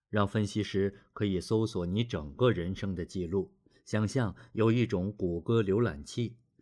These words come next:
它显示的搜索结果不是公共网络的页面，而是你的私人电子邮件、私人聊天记录、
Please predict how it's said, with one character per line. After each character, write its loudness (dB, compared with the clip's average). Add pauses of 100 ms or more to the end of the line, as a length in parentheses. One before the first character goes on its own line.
(120)
它 -2
显 -2
示 -2
的 -2
搜 -2
索 -4
结 0
果 -6 (180)
不 0
是 0
公 2
共 0
网 -6
络 -2
的 -6
页 -2
面， -4 (220)
而 -2
是 -2
你 -6
的 -10 (160)
私 0
人 0
电 0
子 -6
邮 -6
件、 -4 (100)
私 -4
人 0
聊 -2
天 -6
记 -2
录、 -2